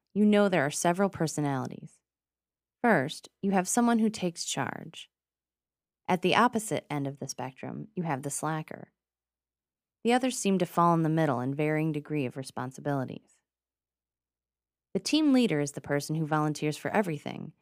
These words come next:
and is willing to do whatever it takes to get the job done. This person not only wants to do a great job, but they want to get everything done early. He or she tends to be an alpha individual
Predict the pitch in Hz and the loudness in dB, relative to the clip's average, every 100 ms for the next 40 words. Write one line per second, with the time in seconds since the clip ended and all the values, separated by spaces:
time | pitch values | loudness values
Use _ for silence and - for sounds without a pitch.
0 | _ _ - 254 254 269 269 262 202 214 | _ _ 0 2 2 2 2 2 4 6
1 | 175 170 170 156 - - 135 - - 139 | 6 6 6 2 0 -4 -8 -10 -10 -8
2 | - 139 135 135 139 147 131 - _ _ | -8 -6 -6 -4 -2 -2 -4 -14 _ _
3 | _ _ _ _ _ _ _ _ 220 226 | _ _ _ _ _ _ _ _ 2 2
4 | - 190 165 156 175 175 202 202 185 165 | 4 2 4 2 4 4 4 4 4 2
5 | 151 - 160 156 139 131 123 - 202 143 | 0 -4 -2 -2 -2 -4 -4 0 0 0
6 | - - _ _ _ _ - 269 262 277 | -8 -14 _ _ _ _ -4 0 0 0
7 | 277 240 208 185 190 165 165 151 - 156 | 2 4 6 4 2 2 2 2 0 0
8 | 151 - - - _ _ _ _ _ _ | -2 -4 -14 -20 _ _ _ _ _ _
9 | _ _ _ _ _ _ 254 269 262 - | _ _ _ _ _ _ 2 2 2 2
10 | 208 190 175 170 - 156 147 - 156 - | 0 0 0 0 0 -2 -2 -2 -2 -2
11 | 165 175 170 139 127 117 - | 0 0 0 -2 -4 -8 -10